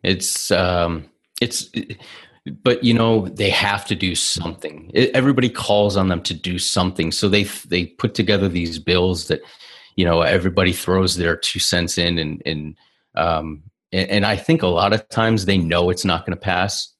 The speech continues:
They, they put stuff in there that they know is not gonna pass, but they have to have their name on a bill that they co-sponsored because they have to go back and say,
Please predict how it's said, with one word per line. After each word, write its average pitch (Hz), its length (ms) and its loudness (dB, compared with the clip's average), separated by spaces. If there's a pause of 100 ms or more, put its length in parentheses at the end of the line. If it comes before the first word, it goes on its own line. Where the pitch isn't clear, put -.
(320)
They, 101 180 0
they 110 140 2
put 107 200 -2
stuff - 240 0
in 92 100 2
there 95 120 4
that 98 160 -2
they 131 120 4
know 82 280 -2
is 90 140 -2
not 87 140 -2
gonna 87 120 -4
pass, 87 300 -2
but - 140 -2
they 92 100 0
have - 300 -2
to 98 60 2
have 95 220 0
their 90 100 0
name 87 360 2
on 85 100 2
a 82 60 -2
bill 87 420 0 (240)
that 92 140 0
they 82 100 0
co-sponsored 85 840 0
because 82 500 0 (360)
they 87 140 2
have 85 160 -2
to - 80 -4
go 87 160 0
back 85 360 -4
and 76 140 -8
say, 80 220 -2